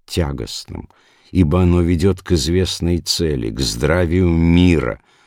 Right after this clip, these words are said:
благоденствию Зевса и успеху его начинаний.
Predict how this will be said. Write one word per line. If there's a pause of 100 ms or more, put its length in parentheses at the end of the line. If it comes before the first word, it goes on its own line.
(140)
благоденствию
Зевса
и
успеху
его
начинаний.